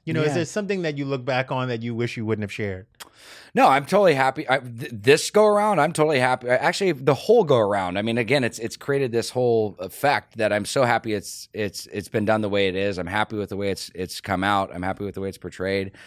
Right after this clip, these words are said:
Speaker 2: Uh, you know, but I, I'll tell you this. I'm not gonna name names 'cause you have to find out. But I'm, I, I, I think after shooting and finding out, you know, who really people are, I, that's one of the things that, that I'm kind of shocked about is, uh,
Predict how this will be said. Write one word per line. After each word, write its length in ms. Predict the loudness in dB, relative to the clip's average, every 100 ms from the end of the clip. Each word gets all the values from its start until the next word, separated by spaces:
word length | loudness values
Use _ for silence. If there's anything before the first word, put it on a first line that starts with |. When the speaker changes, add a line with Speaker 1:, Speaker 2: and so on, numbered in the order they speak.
| -20 -20 -18 -2
Speaker 2:
Uh, 400 | 2 4 4 0 -4
you 120 | 0
know, 200 | 2 4
but 260 | 4 0 -2 -20 -20 _ _ _
I, 200 | 4 4
I'll 100 | 4
tell 200 | 2 2
you 120 | 2 4
this. 240 | 2 2
I'm 80 | 0
not 160 | 0
gonna 160 | 0 -2
name 240 | -2 -2
names 400 | -2 0 -2 -4
'cause 140 | -8 -6
you 80 | -6
have 80 |
to 80 | -6
find 180 | -6 -6
out. 60 | -6
But 120 | -2
I'm, 260 | 0 0 -2 -2
I, 160 | 0 4
I, 340 | 4 4 0 -8 _ 0
I 100 | 2
think 240 | 2 2
after 300 | 2 2 -2
shooting 420 | -4 -2 -2 -2
and 140 | -4 0
finding 320 | 0 0 -2
out, 220 | -4 -4
you 120 | -8 -6
know, 140 | -4
who 140 | -4 -2
really 260 | -2 -2
people 280 | -4 -6 -2
are, 480 | 0 0 -2 -4 -10
I, 180 | -8 -8 -2
that's 340 | 0 0 0
one 140 | -2
of 80 | -2
the 60 | -2
things 260 | -4 -4
that, 220 | -4 -6 -4
that 180 | -4
I'm 260 | -4 -4 -6
kind 240 | -4 -4
of 100 | -4
shocked 360 | -6 -6 -6 -8
about 260 | -8 -8 -8
is, 240 | -10 -8
uh, 260 | -8 -8